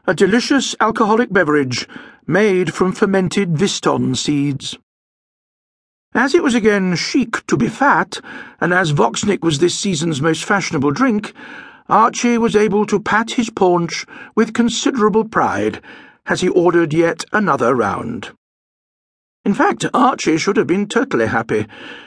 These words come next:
His wife, Nimo, was a stimulating companion. He loved his work at the university, wallowed in the company of his students,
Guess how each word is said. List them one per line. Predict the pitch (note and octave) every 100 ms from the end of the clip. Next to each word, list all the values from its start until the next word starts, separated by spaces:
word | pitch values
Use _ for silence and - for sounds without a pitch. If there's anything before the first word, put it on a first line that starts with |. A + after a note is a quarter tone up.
| -
His | B2
wife, | D3+ B3+ B3 - -
Nimo, | C#3 F#3+ A3 G3 F#3+ F#3 - - - -
was | -
a | F#3+
stimulating | - - G#3+ G3+ F#3 F3+ F3+ F3+
companion. | F3+ - A#2+ F#2 F2 - _ _ _ _ _ _ _ -
He | B2
loved | C#3 F3+
his | G3 D#3+
work | F#3+ F#3 F3
at |
the | E3
university, | F3 F3 F3+ F#3 D3+ - G#3 G#3 - - - -
wallowed | D#3+ A#3 A#3+ G#3+ G3+
in | G3
the | F#3
company | G3+ A3 G3+ G3+ G#3
of | - A#3+
his | A3
students, | - B3+ - E3 -